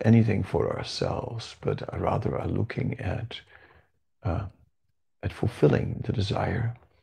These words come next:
of a superior. Mm.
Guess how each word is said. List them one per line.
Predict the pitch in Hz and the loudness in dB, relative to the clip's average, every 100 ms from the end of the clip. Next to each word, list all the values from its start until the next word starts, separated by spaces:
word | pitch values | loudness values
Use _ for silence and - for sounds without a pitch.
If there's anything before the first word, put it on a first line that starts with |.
| - - - _ _ | -20 -20 -20 _ _
of | 101 98 | -2 -2
a | |
superior. | - - - - - - - - - _ _ _ _ _ - | -2 -6 -6 -6 -6 -10 -14 -20 -20 _ _ _ _ _ -10
Mm. | 110 | -8